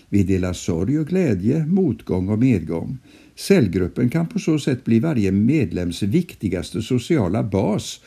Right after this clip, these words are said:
och räddningsplanka. Genom att man möts och regelbundet delar livet tillsammans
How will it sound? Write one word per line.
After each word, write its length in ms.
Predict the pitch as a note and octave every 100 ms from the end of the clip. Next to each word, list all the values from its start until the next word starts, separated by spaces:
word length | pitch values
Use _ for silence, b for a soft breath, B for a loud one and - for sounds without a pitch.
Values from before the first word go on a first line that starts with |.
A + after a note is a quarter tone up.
| B B
och 160 | F#2+
räddningsplanka. 1080 | B2 C#3+ G2 D#2+ - - E2+ G#2 C3+ B2 A2+ - _ _ - B B B B E3+
Genom 200 | F3 F3
att 160 | E3+
man 180 | F#3 F3
möts 380 | C#3+ F#3 F#3+ -
och 80 | F#3
regelbundet 680 | G3 G2+ F#2 G2+ G2 A2
delar 320 | E3 B2+ F#2+
livet 400 | B2 A#2 F2 F#2
tillsammans 760 | C3 B2 - F#2+ D2+ E2+ F2